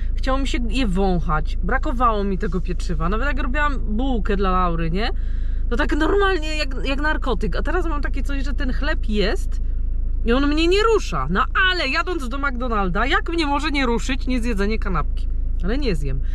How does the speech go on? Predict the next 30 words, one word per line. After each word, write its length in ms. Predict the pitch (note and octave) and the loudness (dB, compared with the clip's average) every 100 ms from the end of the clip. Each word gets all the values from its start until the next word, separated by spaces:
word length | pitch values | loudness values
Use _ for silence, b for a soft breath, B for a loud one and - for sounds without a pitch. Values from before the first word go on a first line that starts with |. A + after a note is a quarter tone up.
| B | B
Zjem 200 | - C4 | 0 0
sobie 200 | - D#4 | 0 0
frytki, 420 | - C4+ - - C4 | 0 0 0 0 0
bo 100 | B3+ | 0
mam 100 | A#3+ | 0
ochotę 200 | B3 C4 | -2 -2
na 100 | A#3+ | 0
te 100 | B3 | 0
nowe 220 | A#3+ A3 | 0 0
frytki, 320 | A#3+ A#3 G#3 | 0 -2 0
co 100 | F#3+ | -2
się 80 | - | -2
tak 160 | F#3 | -2
trzepie. 400 | - - F#3 E3 - B B B | -2 -2 0 0 0 B B B
Jak 120 | G3 | 0
ludzie 240 | B3+ C4 C4+ | 0 -2 -2
pisali, 420 | A#3+ C4+ C4 A#3+ | -2 -2 0 0
że 100 | A#3+ | 0
one 140 | A#3+ | 0
smakują 480 | A3+ A3+ B3+ B3 A3 | 0 -2 0 0 0
jak 200 | G#3+ G#3 | 0 0
lejsy, 460 | A3 A3 - G3 - - - - | 0 0 0 0 -2 -2 -2 -2
to 140 | A3+ | -2
mówię, 200 | A3+ B3+ | -2 -2
no 140 | A#3+ | 0
nie, 220 | F3 D#3 D3+ | 0 0 0
no 120 | D#3 | 0
Karolinka 540 | G#3 F#3 E3+ A#2+ - | 0 0 0 0 0
musi 260 | F#4+ D4+ F2+ | 0 0 0
spróbować. 500 | - - D#3+ C#3+ - | 0 0 0 0 -2